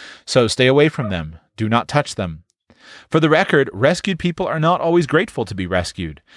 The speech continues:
They may be in shock, terrified, disoriented, and or potentially dangerous.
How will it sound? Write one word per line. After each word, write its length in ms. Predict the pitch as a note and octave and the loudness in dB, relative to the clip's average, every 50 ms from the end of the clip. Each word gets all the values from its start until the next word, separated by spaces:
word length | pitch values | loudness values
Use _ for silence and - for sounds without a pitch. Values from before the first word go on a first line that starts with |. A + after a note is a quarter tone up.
| - - - _ | -20 -20 -6 _
They 100 | - C3+ | 2 4
may 120 | C#3+ D3 E3 | 4 4 2
be 160 | B2+ E3 D#3 | 2 2 2
in 60 | D3 | 2
shock, 640 | C#3 - - - - G#3 F3 G#2 - - - - - _ _ - | 0 -2 -2 0 2 2 2 0 -2 -8 -14 -16 -16 _ _ -16
terrified, 720 | - - D#3 E3+ E3 D3 B2 - - G2+ F2+ E2+ D#2+ D#2 - _ - | -4 0 2 2 2 2 0 0 -2 -2 -2 -2 -4 -8 -12 _ 0
disoriented, 800 | G2+ C3+ C#3 - - E3 E3 E3 D#3 B2+ G#2+ G2 - A2+ - - | 0 0 2 2 2 2 4 4 4 4 2 2 0 -4 -4 -4
and 200 | - D3 E3 D#3+ | -4 -2 -2 2
or 140 | D3+ B2 A2+ | 2 2 2
potentially 540 | - - A#2+ - E3 D#3 - - A#2 G#2 G2 | 2 0 -4 -4 -4 -4 -4 -4 -6 -6 -6
dangerous. 720 | F2 D#2 G#2+ A2+ C3 C3+ A2+ F2+ F2 D#2+ D#2 - - - | -4 -2 -2 -2 0 -2 -4 -6 -8 -8 -10 -12 -16 -18